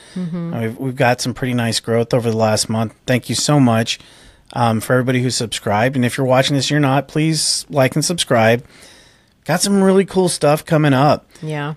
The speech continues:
Speaker 2: Like we said, we weren't planning on doing this show. We were, there were a few other ones that we have kind of, kind of in the hopper, getting
Speaker 1: Yeah.
Speaker 2: ready to come out.
Speaker 1: <laughs>
Speaker 2: Um, so we're pretty excited about those. Um, but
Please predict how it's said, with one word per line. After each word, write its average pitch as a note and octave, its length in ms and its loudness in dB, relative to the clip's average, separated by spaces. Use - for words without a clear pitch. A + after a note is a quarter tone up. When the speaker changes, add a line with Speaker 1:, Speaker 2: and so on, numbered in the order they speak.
Speaker 2:
Like A#2+ 200 -2
we D#3 140 0
said, D3 340 2
we C3 120 0
weren't F3 240 2
planning F3+ 420 2
on E3+ 220 2
doing D#3+ 280 2
this D#3+ 220 0
show. D3+ 380 2
We G2+ 160 -4
were, G#2 260 -4
there C3 140 0
were A#2 160 0
a A2 60 -2
few D3+ 260 0
other C#3+ 180 4
ones C#3 200 4
that C3 80 2
we B2+ 140 -2
have B2 240 0
kind C3+ 200 0
of, C3+ 240 2
kind C3 180 -2
of C#3 100 2
in C#3+ 100 4
the C3+ 100 4
hopper, B2 520 -2
getting A2+ 220 -4
Speaker 1:
Yeah. F3 80 -2
Speaker 2:
ready E3+ 180 -2
to C3 80 -6
come C#3+ 240 0
out. C3+ 360 2
Speaker 1:
<laughs> - 40 -6
Speaker 2:
Um, A#2 280 -2
so A#2+ 640 2
we're C#3+ 140 -2
pretty F3 220 -2
excited D3+ 420 0
about C#3 320 -2
those. B2+ 420 2
Um, B2 260 0
but B2 300 2